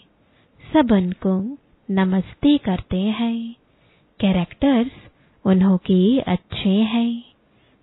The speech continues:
तब तो अपवित्र मनुष्य उन पवित्र देवताओं के आगे माथा टेकते हैं।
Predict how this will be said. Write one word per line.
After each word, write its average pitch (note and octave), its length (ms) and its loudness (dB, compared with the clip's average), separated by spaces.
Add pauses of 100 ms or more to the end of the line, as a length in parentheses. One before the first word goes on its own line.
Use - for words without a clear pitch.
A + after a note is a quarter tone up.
(140)
तब F3 80 2 (200)
तो B3+ 280 4 (440)
अपवित्र F#3+ 640 0
मनुष्य F#3 840 -4 (560)
उन F#3+ 140 -2
पवित्र A#3 540 0
देवताओं F#3 720 -2
के G3+ 220 -2
आगे F#3+ 640 -2 (520)
माथा F#3 520 0
टेकते F3+ 560 -4
हैं। A3+ 520 -6